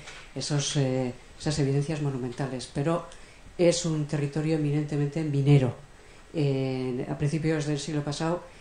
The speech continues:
eh, tenían la gr-, la misma concentración de concesiones mineras que Jaén.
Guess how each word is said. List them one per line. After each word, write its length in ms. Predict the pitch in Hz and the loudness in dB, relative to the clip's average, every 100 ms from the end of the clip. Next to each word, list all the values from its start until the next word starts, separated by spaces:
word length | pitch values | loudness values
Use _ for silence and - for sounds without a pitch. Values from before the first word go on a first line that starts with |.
| - - | -18 -10
eh, 80 | 143 | -4
tenían 560 | 151 151 165 165 147 | 0 2 2 2 0
la 240 | 139 127 123 | 0 -2 -4
gr-, 140 | 151 - - - - | -6 -8 -18 -12 -6
la 180 | 165 147 | -2 2
misma 340 | 151 185 180 | 2 2 2
concentración 680 | 170 151 156 147 147 165 165 | 2 0 0 0 0 0 0
de 200 | 147 143 | 2 2
concesiones 500 | 139 131 143 156 156 | 0 -2 0 0 -2
mineras 320 | 156 151 175 | 0 0 -2
que 120 | - 143 | -4 -8
Jaén. 460 | - 135 151 143 | -6 0 2 2